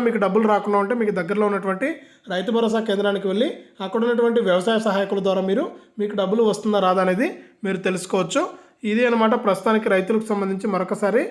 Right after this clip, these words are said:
ఈ రెండు పథకాలు లేదా మూడు పథకాల డబ్బులు అయితే జమ అవుతుంది, ఒకసారి చెక్ చేసుకోండి.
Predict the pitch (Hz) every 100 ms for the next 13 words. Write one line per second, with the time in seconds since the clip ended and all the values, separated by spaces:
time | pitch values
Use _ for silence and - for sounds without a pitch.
0 | - - - 208 190 190 220 226 220 226
1 | 226 208 233 196 202 202 208 214 196 185
2 | 190 196 240 320 - - _ 185 185 190
3 | 185 247 220 202 208 202 175 190 160 -
4 | 147 139